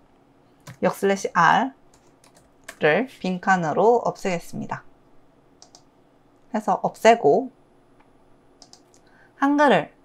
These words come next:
찾아볼 텐데요. 컨트롤 F 해서 저희 한글을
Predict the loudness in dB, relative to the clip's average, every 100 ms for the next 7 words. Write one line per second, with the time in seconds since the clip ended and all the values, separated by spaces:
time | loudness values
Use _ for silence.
0 | _ _ -6 -2 -2 -4 -8 -10 -8 2
1 | 2 2 -4 _ _ _ _ -20 _ _
2 | _ _ -4 -2 0 0 -2 -6 -4 -4
3 | -4 -8 _ _ _ _ _ -20 _ -10
4 | -4 2 2 0 -14 -20 -20 -20 0 0
5 | 2 0 -2 2 2 2